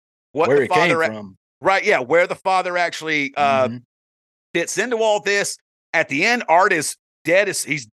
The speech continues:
Speaker 1: way fucking deader than he was in the movie. Then there's a post-credit scene that I, I, we won't spoil that one.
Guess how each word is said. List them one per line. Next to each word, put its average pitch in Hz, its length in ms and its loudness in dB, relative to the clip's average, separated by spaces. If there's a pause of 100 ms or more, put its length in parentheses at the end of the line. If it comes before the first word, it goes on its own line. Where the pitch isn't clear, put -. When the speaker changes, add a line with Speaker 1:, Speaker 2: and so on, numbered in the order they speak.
Speaker 1:
way 156 260 2
fucking 156 420 -2
deader 156 300 0
than 147 120 -8
he 135 80 -6
was 135 280 -4
in 120 60 -14
the 120 80 -10
movie. 208 360 -6
Then 160 180 -6
there's 156 200 -6
a 127 60 -10
post-credit 175 640 -2
scene 190 380 -6 (360)
that 160 200 2
I, 165 220 2
I, 165 100 2
we 202 160 2
won't 220 260 0
spoil 185 440 0
that 123 300 0
one. 92 200 -16